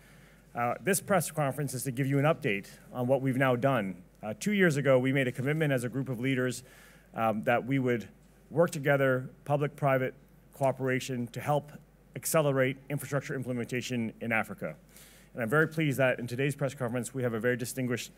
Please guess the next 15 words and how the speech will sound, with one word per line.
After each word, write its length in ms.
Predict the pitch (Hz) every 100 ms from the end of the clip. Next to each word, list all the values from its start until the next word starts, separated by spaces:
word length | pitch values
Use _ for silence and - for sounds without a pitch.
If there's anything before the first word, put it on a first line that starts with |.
| - - -
set 220 | - 135
of, 180 | 127 104
uh, 140 | 120 110
guests 520 | 131 127 - - - - - -
and 160 | 123 135
panelists 460 | 135 131 110 -
who 80 | 131
will 100 | 123
share 260 | - 147 143
what 200 | 135 139
we've 160 | 117
done 320 | 120 117 110 -
since 320 | - 135 131
then. 300 | - 151 160 151 - - - - -
Uh, 260 | 120 110